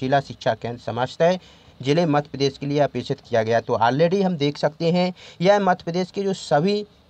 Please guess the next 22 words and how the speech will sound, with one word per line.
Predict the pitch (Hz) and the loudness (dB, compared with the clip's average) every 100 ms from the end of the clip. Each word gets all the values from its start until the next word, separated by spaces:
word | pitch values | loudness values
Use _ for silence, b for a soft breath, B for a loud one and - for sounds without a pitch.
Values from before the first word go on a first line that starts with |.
| _ _ | _ _
ज़िले | - - 156 190 | -8 0 4 4
हैं, | 185 196 | 4 2
उन | - 170 | 0 -2
सभी | 160 - 151 196 | -2 0 2 2
ज़िलों | 165 165 170 | 0 2 2
के | 180 | 0
लिए | 180 185 | 0 0
यह | 185 175 | 2 4
आदेश | 156 151 160 | 4 2 -2
प्रेषित | - 139 185 180 | -2 -4 -4 -6
किया | 180 175 | -2 0
गया | 170 165 | 2 2
है, | 160 175 | 2 2
जो | 143 143 | 0 -4
कि | 147 170 | -4 0
राज्य | 151 151 | 0 0
शिक्षा | - 147 160 | -4 -4 -4
केंद्र | 151 135 131 | -2 -4 -4
के | 139 | -6
द्वारा | 147 147 156 | 0 2 4
है। | 151 160 | 2 2
एजुकेशन | 147 131 127 - 147 | 0 0 -4 -4 -4